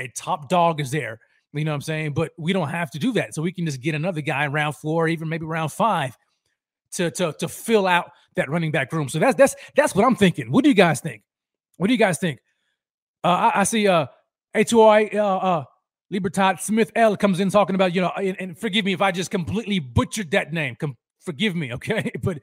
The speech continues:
yo, he comes in saying, "I want Cook as the lead back." Now, do you want him as a lead back this year or next year? I'm okay with him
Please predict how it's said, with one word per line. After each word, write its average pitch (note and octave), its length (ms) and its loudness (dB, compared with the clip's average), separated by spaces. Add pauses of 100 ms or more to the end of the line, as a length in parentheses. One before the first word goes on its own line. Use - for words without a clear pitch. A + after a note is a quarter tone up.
(340)
yo, E3 120 0
he F#3+ 80 0
comes G3 220 -2
in G#3 100 2
saying, F#3 300 0
"I G#3+ 100 2
want A#3 320 0
Cook A#3+ 300 -2
as A3+ 240 2
the G3 100 -2
lead G3+ 260 -2
back." F3+ 260 2 (460)
Now, F3+ 180 -6
do E3+ 80 -6
you A#3+ 80 -4
want A#3+ 160 -4
him A#3+ 80 -8
as G3 100 -8
a - 20 -8
lead A3+ 140 -6
back F#3+ 240 -2
this C#4+ 220 -2
year E4+ 260 -6 (1000)
or F3 180 -4
next E3+ 520 -6
year? D3+ 160 -8 (1700)
I'm B3+ 200 -2
okay D#4 360 0
with C#4+ 200 -4
him A3+ 320 -4